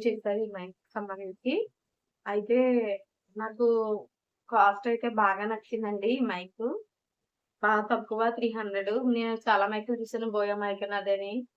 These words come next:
అది నైన్ హండ్రెడ్ నుంచి థర్టీన్ హండ్రెడ్ వరకు ఉందండి. ఇంకా హెవీలో కూడా ఉన్నాయి, త్రీ థౌజండ్ వరకు మంచి మంచి మైక్స్. So, మనలాంటి వాళ్ళకి అవ్వదు కదా. So, నేనైతే ఈ మైక్ చూసాను.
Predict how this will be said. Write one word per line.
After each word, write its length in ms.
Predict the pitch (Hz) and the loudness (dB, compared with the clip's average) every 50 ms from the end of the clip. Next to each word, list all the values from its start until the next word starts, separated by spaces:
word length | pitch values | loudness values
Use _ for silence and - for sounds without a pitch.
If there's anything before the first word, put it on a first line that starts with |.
| _ _ _ _ _ _ _ 202 | _ _ _ _ _ _ _ -4
అది 220 | 202 202 214 226 | -2 0 0 0
నైన్ 280 | 226 220 214 214 214 208 | 0 0 0 0 0 -2
హండ్రెడ్ 320 | 208 202 202 208 202 214 | -2 -2 -2 -4 -4 -6
నుంచి 480 | 220 220 214 214 - 240 233 233 233 233 | -8 -10 -12 -8 -4 0 2 2 2 0
థర్టీన్ 420 | 226 208 214 - 214 214 214 208 214 | -2 -4 -4 -2 -2 -2 -2 -2 -6
హండ్రెడ్ 280 | 202 196 196 196 196 | -8 -4 -4 -4 -2
వరకు 580 | 208 214 208 - - 233 233 233 233 233 233 226 _ _ _ _ _ _ _ _ _ - | -2 -2 -4 -2 0 0 2 2 2 0 -2 -4 _ _ _ _ _ _ _ _ _ -6
ఉందండి. 640 | 208 214 220 214 208 196 196 208 240 285 359 392 381 - _ _ - | -4 -4 -2 -2 -4 -4 -2 -2 0 -2 -2 -4 -10 -14 _ _ -12
ఇంకా 520 | 208 220 220 214 214 - 240 240 247 254 - - - 214 214 208 - 208 | -10 -8 -6 -6 -4 -2 0 0 0 0 -2 -2 -2 -4 -4 -4 -4 -6
హెవీలో 360 | 208 208 208 226 226 233 233 | -4 0 2 2 2 2 2
కూడా 240 | 226 254 247 240 240 | 2 2 2 4 4
ఉన్నాయి, 260 | 226 214 214 226 233 | 2 0 0 0 -2
త్రీ 200 | 240 233 220 220 | 0 -2 -2 0
థౌజండ్ 380 | 220 202 196 196 196 208 208 202 | 2 0 0 0 0 -4 -4 -4
వరకు 200 | 196 196 220 226 | -4 -4 -4 -6
మంచి 340 | 208 190 185 185 _ 208 | -6 -6 -8 -10 _ -8
మంచి 200 | 208 208 208 220 214 | -8 -8 -8 -8 -8
మైక్స్. 380 | 202 185 175 175 _ - 214 240 294 - - _ _ _ _ _ _ _ _ _ - | -8 -8 -8 -10 _ -4 -2 0 -2 -2 -6 _ _ _ _ _ _ _ _ _ 0
So, 100 | 247 254 | 2 4
మనలాంటి 500 | 254 247 226 208 208 214 220 220 214 226 | 6 6 4 4 2 0 0 -2 -2 -2
వాళ్ళకి 380 | 226 226 226 233 220 226 240 233 | 0 0 0 0 0 2 2 2
అవ్వదు 320 | 214 196 190 196 196 214 214 220 | 2 2 0 -2 -6 -4 -4 -2
కదా. 320 | 214 202 196 214 254 294 - _ - | 0 0 2 0 0 -2 -4 _ -4
So, 140 | 233 233 226 | -4 -2 -2
నేనైతే 380 | 220 214 208 202 202 202 233 | -2 -4 -4 -4 -2 -2 0
ఈ 100 | 240 240 | 0 0
మైక్ 380 | 226 214 202 190 190 185 - 240 | 0 0 -2 -4 -6 -8 -6 -6
చూసాను. 520 | 220 220 233 214 202 208 240 320 427 427 | -6 -4 -4 -4 -4 -2 -4 -4 -4 -8